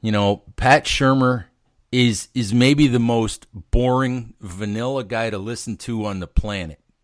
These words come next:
But, <laughs> but this, that sense of calm, considering, you know, where the Giants have been and, and, and where they came from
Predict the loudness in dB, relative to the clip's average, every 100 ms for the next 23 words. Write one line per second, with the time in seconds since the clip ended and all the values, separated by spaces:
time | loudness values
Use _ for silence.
0 | _ _ _ -6 -2 0 -2 -4 -12 -10
1 | -4 -4 -4 _ -20 -18 -6 0 2 0
2 | -6 _ _ _ _ _ _ _ _ _
3 | _ _ _ _ _ _ _ _ _ _
4 | _ -16 -8 -4 -4 -8 -14 -12 -6 -6
5 | -6 -6 -6 -4 -6 -8 -10 -10 -8 -6
6 | -6 -8 -12 -16 -12 -10 -8 -4 -2 0
7 | 0 -2 -4 -8 -6 -4 -2 -2 -2 -4
8 | -6 -4 -4 -6 -8 -12 -6 -4 -2 -4
9 | -4 -6 -8 -10 -10 -12 -10 -10 -6 -6
10 | -4 -6 -8 -8 -6 -6 -8 -6 -6 -6
11 | -8